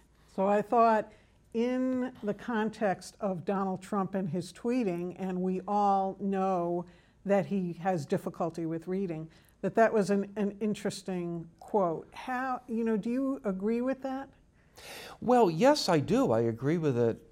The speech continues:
Speaker 2: completely. And what Virginia Heffernan was referring to was quantity, not quality.
Speaker 1: Ah.
Speaker 2: Uh, there's just so much coming at us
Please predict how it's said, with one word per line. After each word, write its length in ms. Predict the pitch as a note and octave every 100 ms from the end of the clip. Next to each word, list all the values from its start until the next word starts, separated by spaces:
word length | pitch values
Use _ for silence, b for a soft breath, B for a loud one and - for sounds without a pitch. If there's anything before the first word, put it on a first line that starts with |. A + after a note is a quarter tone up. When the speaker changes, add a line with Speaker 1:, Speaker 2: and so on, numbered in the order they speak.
| _
Speaker 2:
completely. 880 | - G2+ - A#3 D4+ G2 E2 C#2 D2+
And 240 | - B2 B2
what 260 | C3+ C3
Virginia 460 | A#2 A#2+ D#3+ F3+ E3
Heffernan 560 | B2+ E3+ E3 C3 A2+ G#2
was 180 | G2
referring 580 | A#2 G2 - F#3+ G#3+ C3+
to 440 | - G#2 F#2+ F2+ E2+ B B B B
was 200 | B2 -
quantity, 880 | - - F#3+ A#3 - - D#2+ - -
not 340 | A2+ D#3+ D#3+ -
quality. 720 | - D#3 E3+ E3+ F3 B1+ -
Speaker 1:
Ah. 320 | G3 F3+ E3 B B B
Speaker 2:
Uh, 320 | C#3+ C#3 B2 A#2+
there's 240 | D#3+ D#3+ D3+
just 480 | F3 - - - -
so 540 | F#3+ G3 F#3+ F3+ -
much 840 | A2 A2+ C3 F3 F3 F#2+ - - - _ -
coming 420 | C#3 C3 A#2+ A2
at 300 | B2 C3+ B2+
us 440 | - - - -